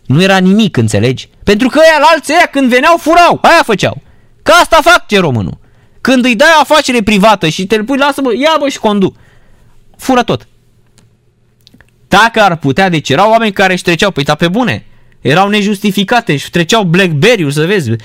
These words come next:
laptopuri. Ce-ți trebuie, mă, ție? Dar ce-ți trebuie ție? Că nu tu, tu, tu n-ai treabă, tu nu-ți trebuie ție Blackberry și mai departe.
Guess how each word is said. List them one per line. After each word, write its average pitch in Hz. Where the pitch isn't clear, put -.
laptopuri. 156
Ce-ți -
trebuie, 269
mă, 269
ție? -
Dar 165
ce-ți 226
trebuie 208
ție? 101
Că 165
nu 233
tu, 226
tu, 196
tu 214
n-ai 262
treabă, 180
tu 147
nu-ți 220
trebuie 233
ție 190
Blackberry 135
și 117
mai 104
departe. 101